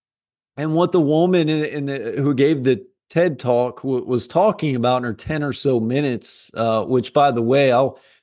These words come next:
I'll link that, uh, ted Talk in the description of this episode in case you wanna give it a listen and a watch. But w-, what she meant and, and what she said was that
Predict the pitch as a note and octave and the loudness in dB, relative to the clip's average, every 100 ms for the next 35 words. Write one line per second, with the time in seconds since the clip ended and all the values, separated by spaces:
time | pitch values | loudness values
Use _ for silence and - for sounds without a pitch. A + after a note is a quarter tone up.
0 | - C3+ C3 A#2+ C#3+ C#3+ A2 B2 B2 A2 | -2 0 2 0 0 -2 -2 2 2 0
1 | - - A2+ G#2+ G2+ - C#3+ A2+ B2+ A2 | -4 -8 -4 -4 -4 -2 -2 2 2 2
2 | A2+ A2 G#2 G#2 - C3+ - A#2 G2+ G#2 | -2 -4 -4 -6 -2 -2 -2 -4 -4 -4
3 | F2+ - B2 - G#2 A#2+ A#2 A#2 G#2 G2 | -4 -2 -2 -2 -4 0 2 2 -2 -6
4 | - _ _ _ - A#2+ - A2+ A#2 G2 | -12 _ _ _ -2 -2 0 -2 -2 0
5 | A#2 A2+ G#2 A2 A2+ A2+ A2 G#2 G#2 A#2 | 0 2 0 0 -2 -2 -6 -2 0 2
6 | A2 - B2+ G#2+ - _ _ - - D#3+ | 0 -2 -4 -4 -10 _ _ -8 -2 0
7 | A3+ - G#3 E3 D#3+ G3 F3+ A#2 D3+ D3 | 0 0 0 2 2 2 0 -2 -4 -4
8 | D3+ D3+ F#3+ - C#3 B2 - E3+ F3 D3 | -6 -4 -4 -4 -10 -10 -2 0 2 2
9 | B2+ A2 C3+ C#3+ A2 D3 C#3 A#2+ | -2 -6 -4 -2 0 2 2 0